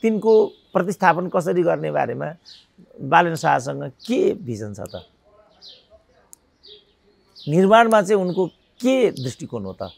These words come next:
खालि यता भएन, उता भएन, टुकुचा भत्काउने, अल्फाबिटा भत्काउने, आरबी कम्प्लेक्स भत्काउने मात्रै बाट अनि पाँच वर्ष खान पाइन्छ?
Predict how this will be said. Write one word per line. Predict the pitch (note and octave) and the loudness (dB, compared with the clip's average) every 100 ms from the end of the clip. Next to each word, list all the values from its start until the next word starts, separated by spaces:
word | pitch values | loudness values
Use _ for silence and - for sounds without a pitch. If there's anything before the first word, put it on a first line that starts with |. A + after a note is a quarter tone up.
| _ _ _ _ _ - | _ _ _ _ _ -8
खालि | F3+ A3+ C#4+ D4+ B3 E3+ - - | -2 0 2 2 0 -2 -8 -6
यता | G#3 G3 F#3+ | -2 4 6
भएन, | D#3+ C3+ A#2+ F3 | 6 4 2 -2
उता | - - E3+ G#3+ E3 | -4 -6 2 4 4
भएन, | C3+ B2+ D3 G3 G#3 B3+ D#3 | 2 -2 -4 -6 -6 -10 -8
टुकुचा | G#3 G#3 A3+ G3 | -4 0 4 4
भत्काउने, | C#3+ - D3 C3 C#3+ F#3+ G3+ - - - | 2 0 -4 -6 -6 -6 -6 -12 -18 -2
अल्फाबिटा | F#3+ A3+ G#3 G#3 | 6 6 6 4
भत्काउने, | D#3 C#3+ C#3+ C#3+ D#3+ | 4 2 -2 -2 -2
आरबी | F#3+ G#3+ A3+ A#3 | 4 4 4 0
कम्प्लेक्स | G3+ F#3+ D#3 | -2 0 0
भत्काउने | C#3+ C3 D#3+ E3 | -2 -2 -2 -2
मात्रै | E3+ D#3+ G3+ D3 D#3 - _ _ - | -4 -2 0 0 -2 -6 _ _ 0
बाट | C3 C#3 - B2+ D#3 E3+ _ _ | 4 4 4 0 0 -6 _ _
अनि | - C3 | -10 0
पाँच | E3 F3 | 2 4
वर्ष | D#3 C3 | 2 -2
खान | C3+ C3+ | -6 -6
पाइन्छ? | E3 | -6